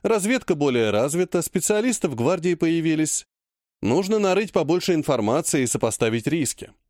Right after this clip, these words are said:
А также выявить самых радикальных типчиков, с которыми точно придется воевать.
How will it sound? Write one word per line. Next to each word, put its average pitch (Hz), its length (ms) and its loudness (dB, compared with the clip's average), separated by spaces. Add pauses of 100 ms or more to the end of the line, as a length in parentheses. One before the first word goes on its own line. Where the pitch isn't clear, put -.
(600)
А 117 120 0
также 226 300 0
выявить 233 420 0
самых 233 380 0
радикальных 196 640 0
типчиков, 180 540 -2
с - 80 -4
которыми 185 420 0
точно 127 440 0
придется 113 480 -2
воевать. 92 540 -2